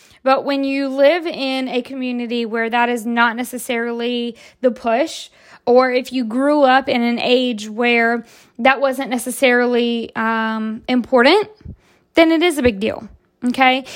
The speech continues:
It is a big deal. And I don't ever want to diminish someone who thinks that their goals are little. No goals are little. I think that we always have to start small, and then from that we grow bigger. And so even graduating high school, you know, at one point that is the goal. It's a lot of,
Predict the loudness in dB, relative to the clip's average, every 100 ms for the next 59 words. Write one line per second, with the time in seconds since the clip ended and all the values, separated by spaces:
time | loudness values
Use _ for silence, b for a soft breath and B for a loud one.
0 | B 4 4 4 2 2 2 2 4 6
1 | 4 4 2 4 0 -2 -2 0 0 2
2 | 0 0 0 -2 0 0 0 0 -2 -2
3 | -2 -2 -4 0 2 0 -8 B B 4
4 | 4 2 0 0 -2 -2 0 0 -2 -4
5 | -8 b b b 2 4 6 6 4 4
6 | -2 0 0 4 2 2 -2 0 0 2
7 | 2 4 4 2 0 -4 -2 0 0 0
8 | -4 -2 2 4 4 2 -2 -2 -2 0
9 | 2 2 0 -2 -4 -8 -4 -2 -2 -4
10 | -4 -2 -4 B B B -4 2 4 4
11 | 2 0 4 4 4 2 0 -2 0 -2
12 | -2 -4 -2 -2 -2 -2 -4 -4 -4 -2
13 | 0 0 2 2 4 0 -2 -2 4 6
14 | 4 0 -2 0 2 2 2